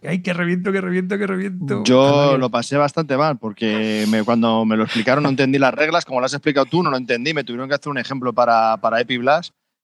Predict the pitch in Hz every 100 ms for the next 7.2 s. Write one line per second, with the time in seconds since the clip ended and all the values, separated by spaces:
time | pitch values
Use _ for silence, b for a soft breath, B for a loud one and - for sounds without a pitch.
0 | _ 139 127 117 117 131 147 156 - 117
1 | 170 151 120 110 120 135 104 - 160 175
2 | 151 127 117 104 98 - 160 160 131 113
3 | 123 110 - 107 190 202 - 113 107 101
4 | 156 160 131 135 - 151 156 139 170 202
5 | 139 117 107 104 95 101 95 - 95 90
6 | 76 - - 107 98 113 139 120 101 117
7 | 151